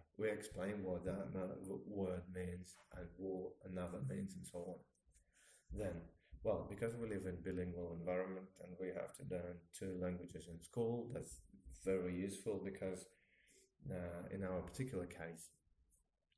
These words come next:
we have to learn, like, we learn Russian, we learn some others, like we learn, uh, Belarus, uh, or Belarus, I don't know how to say that in English, and, and with all that, because, uh, Belarusian language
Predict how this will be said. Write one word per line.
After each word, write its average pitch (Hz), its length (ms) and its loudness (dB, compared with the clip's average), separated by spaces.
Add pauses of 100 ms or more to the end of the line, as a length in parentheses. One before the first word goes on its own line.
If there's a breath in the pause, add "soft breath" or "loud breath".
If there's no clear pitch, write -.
(240)
we 98 100 -2
have 92 260 0
to 95 60 -2
learn, 90 220 2 (280)
like, 85 200 -4 (680)
we 98 120 -2
learn 92 400 0
Russian, 104 520 0 (440 loud breath)
we 95 80 -2
learn 90 580 0
some 90 260 -4
others, 107 520 2
like 87 260 0
we 90 100 -4
learn, 85 200 -2 (240)
uh, 85 220 -8 (120)
Belarus, 104 520 2 (100)
uh, 92 380 0 (320)
or 80 180 -14
Belarus, 87 380 -2
I - 140 -12
don't 87 160 -10
know 87 140 -2
how 85 60 -6
to - 100 -10
say - 180 -6
that 85 120 -2
in 90 140 2
English, 98 260 2
and, 98 180 -2 (720 loud breath)
and 90 220 0 (180)
with 104 240 4
all 120 180 6
that, 101 460 0 (160)
because, 98 480 4 (720 soft breath)
uh, 90 560 0 (100)
Belarusian 104 460 2
language 90 520 0